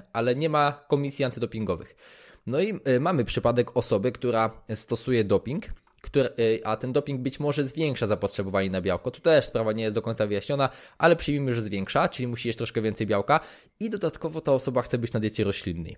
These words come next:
Więc ten temat jest, e, ten przypadek jest taki dość wyjątkowy w naszej praktyce. I rzeczywiście, e, z tą osobą współpracuje Wojtek, mój brat, jako dietetyk.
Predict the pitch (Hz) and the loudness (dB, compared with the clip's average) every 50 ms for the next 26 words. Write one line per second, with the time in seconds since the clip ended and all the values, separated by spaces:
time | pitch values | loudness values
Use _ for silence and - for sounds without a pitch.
0 | - 95 107 113 - - - 180 180 185 - 165 160 160 156 - 156 147 - - | -8 -6 -6 -6 -4 2 2 2 2 4 4 4 4 4 2 2 0 0 0 -6
1 | - _ _ _ _ _ - 117 117 117 113 120 147 143 - - - 147 143 143 | -20 _ _ _ _ _ -2 0 2 2 4 4 2 2 2 2 2 4 4 4
2 | 131 - 139 - - 135 - 143 131 127 131 127 120 123 131 135 127 113 - - | 4 2 0 0 0 0 0 0 2 2 2 2 2 2 2 2 2 2 2 0
3 | 113 107 113 107 107 101 - 113 98 113 101 - - 101 92 - 143 175 185 - | 2 2 2 0 -2 -2 -2 -2 0 -2 -2 -2 -4 -6 0 2 2 0 0 -2
4 | - - - - - - - _ - _ _ - - 127 143 - 156 160 135 - | -16 -20 -20 -20 -20 -20 -20 _ -20 _ _ -2 0 0 2 2 0 -2 -2 -2
5 | - - 175 170 170 170 165 - - 120 123 123 123 123 123 123 117 120 123 131 | 2 6 8 8 8 6 2 -4 -2 0 2 2 4 2 2 0 0 0 2 4
6 | 127 127 127 123 120 - _ _ - 160 156 - - - - 151 156 147 - 147 | 4 4 4 2 0 -2 _ _ 2 2 4 4 0 0 0 -2 -2 -2 -4 -6
7 | 131 - 139 - - 143 135 110 117 113 107 - 139 170 - 156 135 117 127 143 | 0 0 0 2 4 2 2 4 4 2 2 2 -2 -2 -2 -2 -4 0 2 2
8 | 180 262 - 147 - 131 113 110 110 - 107 - - 175 202 - | 2 2 -2 -4 -2 -2 -2 -2 0 -2 -4 -2 -2 -4 -4 -4